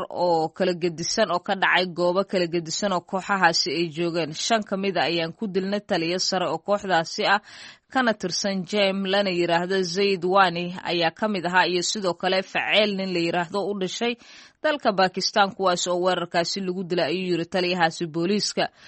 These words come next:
Sidoo kaleeta saraakiisha booliiska ayaa waxa ay sheegeen in kooxda ay toogteen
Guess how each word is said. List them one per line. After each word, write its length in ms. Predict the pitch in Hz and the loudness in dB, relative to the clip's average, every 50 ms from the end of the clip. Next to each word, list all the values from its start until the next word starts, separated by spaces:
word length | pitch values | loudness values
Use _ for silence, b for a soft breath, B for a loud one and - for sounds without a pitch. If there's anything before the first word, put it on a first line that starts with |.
| B B B B B | B B B B B
Sidoo 340 | B - - 202 180 165 | B -4 -2 0 0 0
kaleeta 400 | 165 - 180 165 160 165 - 190 185 | 0 0 0 0 0 0 0 -2 -2
saraakiisha 600 | - - 185 175 170 170 - 202 196 - - 185 | 0 0 2 2 0 0 -2 -6 -4 -2 -2 -2
booliiska 500 | 165 165 180 185 202 220 208 - - 196 | 0 0 0 0 0 0 -2 -2 -2 0
ayaa 240 | 160 165 175 175 170 | 2 2 4 2 2
waxa 240 | 170 185 196 - - | 2 0 0 0 2
ay 140 | 131 143 175 | 2 2 2
sheegeen 440 | 170 - - 185 175 175 190 185 160 | 0 -2 -2 -2 0 0 0 -2 -2
in 100 | 175 190 | -4 -8
kooxda 400 | - - 202 202 196 196 190 156 | -4 -2 0 0 0 -2 -4 -4
ay 140 | 127 160 170 | -2 -2 -4
toogteen 600 | - - 185 180 175 - - - 220 208 208 208 | -4 -4 -4 -4 -4 -4 -2 0 0 2 2 0